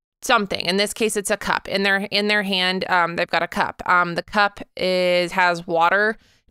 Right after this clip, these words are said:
coming out of it like a fountain. There is a little dove. It's a white dove. And they have a little cracker, little circle in their mouth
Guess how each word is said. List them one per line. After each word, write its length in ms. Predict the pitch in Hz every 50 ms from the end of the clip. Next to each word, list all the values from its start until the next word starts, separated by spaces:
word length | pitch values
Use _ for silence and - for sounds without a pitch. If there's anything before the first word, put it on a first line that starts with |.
| - - _ _ _
coming 280 | - 202 190 190 185 180
out 120 | 175 180
of 80 | 185 196
it 140 | 196 - -
like 180 | 180 175 -
a 40 | 180
fountain. 580 | - 226 208 214 214 - 226 214 208 208 208 196
There 180 | 185 180 180
is 100 | 180 175
a 40 | 180
little 460 | 175 175 170 170 160 156 151 156 - - 170 160
dove. 400 | 196 202 202 202 202 202 190 202
It's 120 | 196 -
a 40 | 180
white 220 | 170 165 165 -
dove. 340 | - 214 208 208 208 202 196
And 180 | - 175 175 180
they 100 | 180 180
have 520 | 185 196 190 190 196 196 190 190 185 - _ _ _ _ _ _ _ _
a 100 | - -
little 560 | 196 196 202 202 196 190 190 185 180 - - _ _ _ _ _
cracker, 640 | - - - 185 196 - 226 220 214 214 208 196 -
little 180 | 190 175 196
circle 360 | - - 202 196 - 226 214 202
in 100 | 180 180
their 160 | 180 175 170
mouth 540 | 170 165 160 160 165 208 269 285 - -